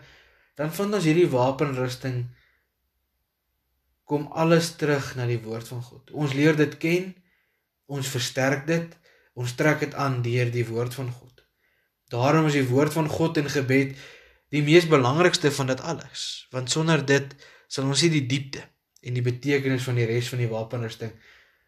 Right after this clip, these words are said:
verstaan en daarvan kennis dra nie. Geliefdes, dit is so dat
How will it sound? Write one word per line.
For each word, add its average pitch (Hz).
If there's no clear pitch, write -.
verstaan 160
en 117
daarvan 117
kennis 120
dra -
nie. -
Geliefdes, 135
dit 135
is 147
so 123
dat -